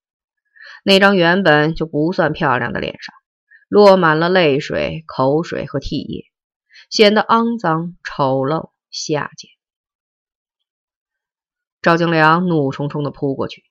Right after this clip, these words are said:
亲自下了手，只一把就把女孩的裤带扯断了，裤子滑脱了下来，露出尖尖瘦瘦、毫无美感的屁股。女孩疯了似的尖叫着，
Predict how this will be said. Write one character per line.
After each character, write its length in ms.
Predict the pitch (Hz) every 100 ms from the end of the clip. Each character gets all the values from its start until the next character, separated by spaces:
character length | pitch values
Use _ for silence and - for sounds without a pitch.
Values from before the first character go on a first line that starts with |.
| _ _
亲 300 | - 190 202
自 160 | 165 -
下 240 | 117 -
了 100 | 143
手， 140 | - _ _ _ _ - - -
只 180 | 220 269
一 240 | 285 220
把 280 | 135 107 - _ -
就 160 | 180
把 140 | 165 170
女 180 | 151 147
孩 160 | 156
的 80 | 160
裤 200 | - 156
带 120 | 156
扯 200 | 147 -
断 240 | 139 165 -
了， 80 | 156 _ _ _ _ _ _ _ _ _
裤 280 | - 170 165
子 80 | 156
滑 300 | - 139 147
脱 200 | - 143
了 80 | 135
下 160 | 139
来， 120 | - - _ _ _ _ - -
露 180 | - 160
出 160 | 151 156
尖 280 | 175 170 170
尖 220 | 170 180
瘦 240 | 175 139
瘦、 280 | - 147 -
毫 380 | - - 156 202
无 200 | 226 175
美 260 | 165 143 160
感 180 | -
的 60 | -
屁 260 | - 139 -
股。 100 | _ _ _ _ _ _ _ _ _ _ _ _ _ _ -
女 120 | 147
孩 160 | 135 135
疯 360 | - 185 175
了 100 | 143
似 140 | - 120
的 100 | -
尖 220 | 123 123
叫 200 | 131
着， 120 | 160